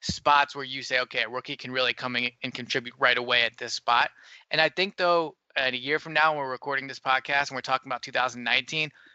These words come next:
we'll be sitting here saying they need a pass rusher, they need a cornerback, they need all these different things. They might even need a backup quarterback. So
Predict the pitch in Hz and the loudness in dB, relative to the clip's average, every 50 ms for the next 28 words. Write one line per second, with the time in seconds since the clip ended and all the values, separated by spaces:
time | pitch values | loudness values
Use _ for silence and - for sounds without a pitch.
0 | _ _ - 151 151 156 147 - - 156 151 147 139 147 143 123 - 143 135 135 | _ _ -4 -2 0 0 0 2 2 2 2 4 4 4 4 4 4 2 2 4
1 | 127 127 131 143 143 131 - - 143 139 139 127 - 127 113 - 123 117 120 120 | 2 2 2 2 0 0 0 2 2 2 4 2 0 -4 -4 -4 -4 -6 -4 0
2 | 135 143 135 - - - 147 139 131 120 110 113 113 113 - - 131 135 156 165 | 2 2 2 0 -2 0 2 2 2 2 2 2 2 2 0 0 -2 0 2 2
3 | 156 160 156 147 143 139 139 - - 139 123 123 117 - - 156 151 135 120 - | 4 6 6 6 6 4 0 0 0 0 0 0 -4 0 4 4 4 4 0 -6
4 | _ - _ _ _ - 143 147 160 180 190 185 165 156 151 135 120 139 139 135 | _ -20 _ _ _ -4 2 2 6 6 6 4 4 2 0 -2 0 0 0 0
5 | 131 - 120 _ - 185 196 156 123 110 113 113 110 - - - 151 147 139 131 | 0 -4 -12 _ -4 -2 -2 -2 -2 -4 -6 -6 -6 -8 -4 0 2 2 2 2